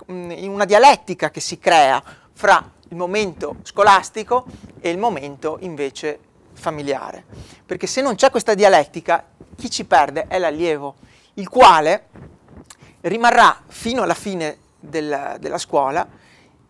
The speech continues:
legato ad un discorso di ordine familiare, perché anche a scuola percepirà, percepirà un, eh, un ambiente in qualche modo controllato dal contesto familiare.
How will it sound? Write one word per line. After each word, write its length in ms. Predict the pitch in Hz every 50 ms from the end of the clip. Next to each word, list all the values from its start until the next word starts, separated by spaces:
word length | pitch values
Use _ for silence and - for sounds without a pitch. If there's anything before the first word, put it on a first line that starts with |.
| _ _ -
legato 840 | 214 240 320 339 226 226 214 233 262 262 - - 302 311 - - _
ad 220 | - 202 190 190
un 140 | 247 269 262
discorso 580 | 240 277 - - - 220 226 254 240 - - 254
di 140 | 196 190
ordine 360 | 175 175 175 165 160 185 180 170
familiare, 720 | - 185 175 175 165 147 139 135 - - - 160 - - _
perché 240 | - 202 190 - 220
anche 240 | 226 269 302 - 277
a 80 | 233
scuola 480 | 208 - - - 233 247 277 311 330 277
percepirà, 880 | - - 202 - - - - 233 214 - - 233 220 208 220 240 - - _ _ _ _ _ _ _ _ _ -
percepirà 680 | - 202 196 - 240 208 247 240 233 208 180 - - -
un, 420 | - 247 247 220 202 185 180 - _ _ - -
eh, 220 | - 196 185 185 - -
un 380 | - 202 - - 233 233 233
ambiente 760 | 240 247 262 254 240 247 247 262 285 302 285 - 320 330 349 _ _ _ _ _ _ _ _ _ _
in 160 | - 240 233 -
qualche 280 | 285 285 285 - -
modo 280 | 277 240 214 202 185 208
controllato 1040 | - 277 254 240 285 285 277 247 214 202 196 190 185 - 233 240 262 - - _ _ _ _ _ _ _ _ _ _
dal 320 | - 196 185 220 208 208
contesto 460 | - 240 226 - 196 180 165 - 214 185
familiare. 640 | - 196 185 185 170 156 135 127 - - - 170